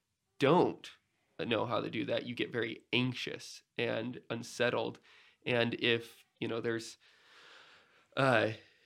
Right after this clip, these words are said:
we need another example now, but if there's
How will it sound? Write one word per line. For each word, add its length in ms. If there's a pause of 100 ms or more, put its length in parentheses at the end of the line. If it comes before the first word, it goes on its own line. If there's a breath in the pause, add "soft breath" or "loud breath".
(1040 loud breath)
we 120
need 160
another 240
example 440
now, 260
but 120
if 140
there's 280